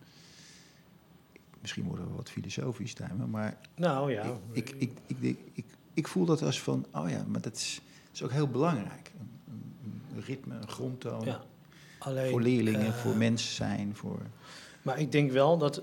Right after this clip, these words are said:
Speaker 2: dat het muziekstuk genaamd onderwijs, eh, af en toe terug moet naar dat, eh, rustige intro.
Speaker 1: Ja.
Speaker 2: En dus als je alleen
Speaker 1: Ja.
Speaker 2: maar in die lopende bas zit,
Speaker 1: Ja.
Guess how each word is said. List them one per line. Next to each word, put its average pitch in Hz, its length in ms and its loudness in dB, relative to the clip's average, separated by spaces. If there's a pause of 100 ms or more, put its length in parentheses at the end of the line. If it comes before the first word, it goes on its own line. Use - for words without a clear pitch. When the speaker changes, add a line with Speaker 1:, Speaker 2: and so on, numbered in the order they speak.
(140)
Speaker 2:
dat 131 180 4
het 123 280 -4
muziekstuk 135 600 4
genaamd 127 380 2
onderwijs, 156 720 2 (600)
eh, 135 260 2
af 143 160 0
en 135 60 0
toe 131 200 2
terug 151 260 4
moet 139 220 -2
naar 131 140 2
dat, 123 260 -2 (160)
eh, 151 400 -10
rustige 135 320 2
intro. 123 440 -2 (180)
Speaker 1:
Ja. 110 80 -4 (340)
Speaker 2:
En 117 80 -6
dus 120 200 0
als 131 120 0
je - 80 -2
alleen 139 460 4
Speaker 1:
Ja. 143 60 4
Speaker 2:
maar 131 400 4 (460)
in 135 120 -2
die 135 120 4
lopende 131 360 4
bas 120 260 0
zit, - 280 -4 (100)
Speaker 1:
Ja. - 160 -4